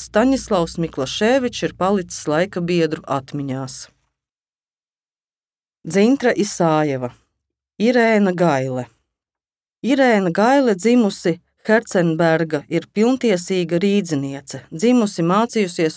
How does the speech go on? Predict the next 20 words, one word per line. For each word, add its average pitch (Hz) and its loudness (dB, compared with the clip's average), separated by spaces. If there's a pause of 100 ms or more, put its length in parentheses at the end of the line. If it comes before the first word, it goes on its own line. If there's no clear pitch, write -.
un 156 -2
studējusi 175 -2
Rīgā, 165 0 (580)
absolvējusi 180 0
L 196 0
V 170 2
U 180 2
filoloģijas 160 0
fakultāti. 123 -6 (480)
Pirmās 247 4
darba 214 2
gaitas 208 0
viņu 180 0
aizveda 190 0
uz 160 -2
L 202 2
V 185 2
U 196 2
zinātnisko 175 -2
bibliotēku, 143 -2